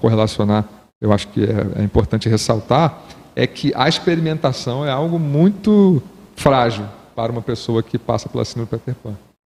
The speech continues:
né? Ela não quer qualquer experiência, nem muito menos a evolutiva. A evolutiva é aquela desprioriza.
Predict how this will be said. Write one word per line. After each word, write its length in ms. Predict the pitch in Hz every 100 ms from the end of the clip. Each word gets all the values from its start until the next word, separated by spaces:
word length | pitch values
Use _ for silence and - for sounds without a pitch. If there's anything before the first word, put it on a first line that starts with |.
| _ _
né? 160 | 113 117
Ela 220 | 117 120
não 120 | 139
quer 240 | 147 160 175
qualquer 380 | 185 175 143
experiência, 560 | 127 - 135 123 151 170
nem 160 | 147 156
muito 200 | 180 185
menos 200 | 160 180
a 40 |
evolutiva. 500 | 170 180 190 156 113
A 40 | 123
evolutiva 460 | 151 185 190 185
é 20 |
aquela 220 | 208 202 196
desprioriza. 680 | 190 - 202 208 147 117